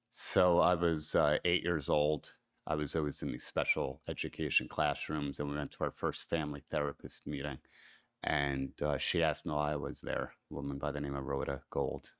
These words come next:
Uh, she's gone now. And, um, my answer was, "'Cause I'm stupid." And she goes, "Oh, honey, you don't believe that." And I said, "Yeah." I said, "I'm dumb. I'm in these small classrooms,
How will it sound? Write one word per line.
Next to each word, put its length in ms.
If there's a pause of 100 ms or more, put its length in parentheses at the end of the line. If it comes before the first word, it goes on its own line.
Uh, 60
she's 260
gone 300
now. 240 (100)
And, 300 (100)
um, 340 (840)
my 140
answer 280
was, 100
"'Cause 140
I'm 140
stupid." 460 (800)
And 80
she 60
goes, 180
"Oh, 280
honey, 440
you 80
don't 200
believe 400
that." 180
And 100
I 40
said, 240
"Yeah." 240
I 60
said, 180
"I'm 140
dumb. 280 (100)
I'm 120
in 80
these 160
small 220
classrooms, 800